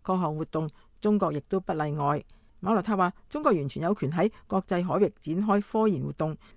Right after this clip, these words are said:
美國亦都喺世界各地咁樣做。中國完全有權為自己嘅國民尋求自然資源，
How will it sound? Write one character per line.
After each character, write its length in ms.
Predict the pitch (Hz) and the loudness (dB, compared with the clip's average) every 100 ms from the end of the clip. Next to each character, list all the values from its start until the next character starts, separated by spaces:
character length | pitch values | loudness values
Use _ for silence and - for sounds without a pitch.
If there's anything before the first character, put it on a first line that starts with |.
| - | -2
美 120 | 214 | 2
國 120 | 247 | 6
亦 80 | 214 | 4
都 180 | - 294 | 4 0
喺 160 | 262 | 2
世 180 | 247 202 | 2 0
界 160 | 196 190 | 2 2
各 120 | 190 185 | 2 -2
地 180 | - 156 | -4 -4
咁 80 | |
樣 160 | 165 220 | 0 0
做。 240 | 196 151 - - _ | 0 -2 -4 -14 _
中 140 | 330 | -2
國 100 | 285 | 2
完 160 | 170 143 | 0 0
全 160 | 156 | -2
有 140 | 151 185 | 0 0
權 200 | 170 131 - - | -2 -4 -8 -4
為 160 | 202 220 | 2 4
自 160 | 208 | 4
己 60 | 202 | 4
嘅 260 | 262 240 | 6 4
國 160 | 208 208 | 4 2
民 180 | 156 151 | 2 -4
尋 240 | 143 151 | -4 -4
求 220 | 151 147 | -2 -4
自 160 | 147 165 | -4 -4
然 300 | 170 156 147 | -4 -2 -4
資 180 | 226 233 | 0 2
源， 180 | 180 | 2